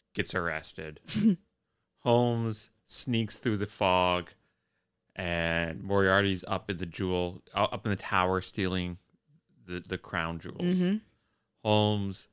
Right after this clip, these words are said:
Speaker 1: goes up into the tower and gets into a big fight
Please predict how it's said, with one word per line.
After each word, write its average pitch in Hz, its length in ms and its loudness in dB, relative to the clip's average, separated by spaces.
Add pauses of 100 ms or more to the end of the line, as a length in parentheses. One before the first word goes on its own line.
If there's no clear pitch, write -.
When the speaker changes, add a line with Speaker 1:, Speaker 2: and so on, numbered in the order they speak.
(800)
Speaker 1:
goes 113 360 8
up 101 300 4
into 92 340 -6
the 87 140 -4
tower 82 640 -6 (640)
and 92 160 -4
gets - 260 0
into 90 240 -4
a 85 60 -2 (160)
big 98 440 4 (320)
fight 87 460 0